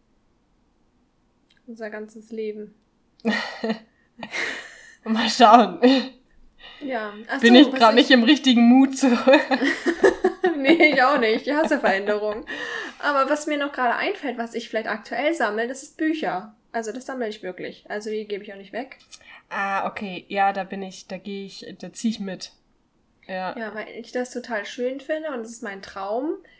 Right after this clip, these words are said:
Speaker 1: Schatz, wenn du das jetzt hier hörst, ich möchte immer noch gerne die Bücher im Wohnzimmer haben. Als Schrank.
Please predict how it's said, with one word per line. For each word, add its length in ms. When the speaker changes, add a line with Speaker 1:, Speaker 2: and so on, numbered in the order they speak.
Speaker 1:
Schatz, 340
wenn 140
du 100
das 220
jetzt 220
hier 180
hörst, 720
ich 100
möchte 280
immer 300
noch 180
gerne 600
die 80
Bücher 300
im 100
Wohnzimmer 520
haben. 440
Als 280
Schrank. 540